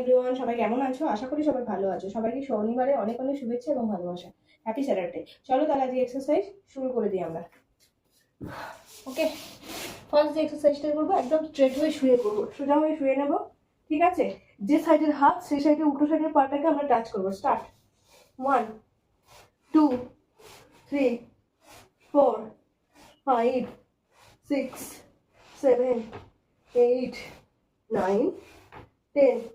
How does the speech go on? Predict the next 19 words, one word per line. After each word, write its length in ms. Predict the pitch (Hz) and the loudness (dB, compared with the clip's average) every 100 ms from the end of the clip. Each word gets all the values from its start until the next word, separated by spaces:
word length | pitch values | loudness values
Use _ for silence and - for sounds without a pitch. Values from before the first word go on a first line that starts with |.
| _ _ _ - _ _ _ - | _ _ _ -20 _ _ _ 6
ইলেভেন, 400 | 254 254 262 226 220 - _ _ _ _ _ - | 10 10 10 2 0 -14 _ _ _ _ _ -2
টুয়েলভ, 360 | 269 262 220 208 - - _ _ _ _ _ | 4 4 4 -2 -12 -20 _ _ _ _ _
থার্টিন, 440 | 254 247 247 247 220 - - _ _ _ _ _ _ | 8 8 6 -2 -4 -8 -20 _ _ _ _ _ _
ফোরটিন, 540 | 254 247 247 262 214 214 - _ _ _ _ _ - | 6 6 4 0 0 -2 -16 _ _ _ _ _ -4
ফিফটিন। 480 | 240 - 202 196 - - - - | -4 -2 -2 -4 -14 -20 -16 -6
ওকে, 260 | 262 302 370 - - - 208 | -4 0 -2 -4 -14 -14 -2
relax। 340 | 214 196 - - | 0 0 -2 -2
এবারে 380 | - 262 302 359 285 | 2 2 4 2 4
করবো 180 | 269 294 | 2 2
কি, 100 | 311 | 2
আমরা 140 | 302 294 | 4 4
next 260 | 233 233 | 0 -2
side 180 | 233 208 | -4 -4
করবো। 300 | - 185 202 - - | -6 -6 -6 -10 -4
চলো, 200 | 208 190 | -2 -2
start। 360 | - 202 - - - - _ _ _ - 208 | -2 -2 -2 -12 -20 -20 _ _ _ -12 2
ওয়ান, 280 | 254 233 220 - - _ _ _ _ _ - | 2 2 -6 -10 -20 _ _ _ _ _ -6
টু, 240 | 269 240 226 - _ _ _ _ _ _ _ | -2 -2 -4 -14 _ _ _ _ _ _ _
থ্রি, 180 | 269 | -2